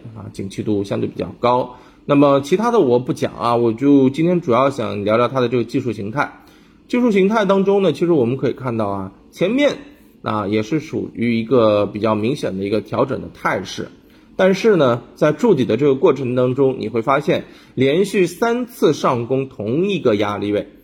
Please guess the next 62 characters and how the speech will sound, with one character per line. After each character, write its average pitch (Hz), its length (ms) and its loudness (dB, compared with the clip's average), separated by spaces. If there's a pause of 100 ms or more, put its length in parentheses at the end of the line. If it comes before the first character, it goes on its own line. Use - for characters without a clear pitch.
(180)
啊， 113 100 -8
这 120 120 -4
个 117 60 0
压 110 120 0
力 110 80 0
位 110 100 0
大 101 120 -4
家 104 80 -4
可 113 100 -10
以 101 40 -4
自 110 120 -8
己 101 100 -2
画 - 300 -2
一 - 20 -14
下。 - 140 -12 (1080)
你 160 120 0
这 226 160 0
个 208 100 4
压 196 160 4
力 202 120 6
位 190 120 2
一 185 120 -4
连 147 300 2
起 - 140 -6
来 107 140 0
之 113 120 -4
后 117 220 0
呢， 104 220 -4 (340)
到 120 360 -2
目 190 160 4
前 104 280 -2
为 104 160 0
止 - 160 -12 (100)
又 139 220 6
是 110 160 -6
一 104 40 -4
个 104 120 -2
支 113 160 -10
撑 127 200 -6
位， 127 180 -2 (360)
重 294 220 4
要 139 160 4
的 107 140 2
压 135 220 2
力 139 200 2
位 107 180 2
突 165 220 0
破 165 160 -2
之 113 100 -8
后 120 180 -4
呢， 101 160 -6
它 110 60 -4
就 110 140 2
变 104 180 -2
成 104 140 -12
了 92 80 -10
一 95 80 -6
个 95 220 -6 (260)
支 110 120 -10
撑， 107 220 -6 (240)
对 131 100 2
吧？ 127 200 2